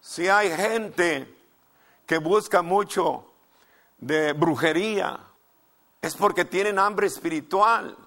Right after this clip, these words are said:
Si los ve allí arrodillados y persinar-, persinándose, es que tienen hambre espiritual. Es todo lo que es.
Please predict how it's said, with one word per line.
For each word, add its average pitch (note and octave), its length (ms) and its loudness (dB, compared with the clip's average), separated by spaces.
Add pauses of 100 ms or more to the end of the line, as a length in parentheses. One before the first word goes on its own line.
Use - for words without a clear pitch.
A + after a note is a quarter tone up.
(1600)
Si F3 220 0
los E3+ 180 2
ve G3+ 140 4
allí G#3+ 280 2
arrodillados F3+ 1000 2
y D3+ 300 -2
persinar-, E3+ 720 2 (240)
persinándose, F3 920 2
es F#3 140 -2
que G3+ 140 -2
tienen G3+ 420 -4
hambre F#3 680 2 (420)
espiritual. G3+ 1000 -2 (2250)
Es - 300 -4
todo A#3+ 320 2
lo F3 180 2
que E3 420 2
es. - 320 -10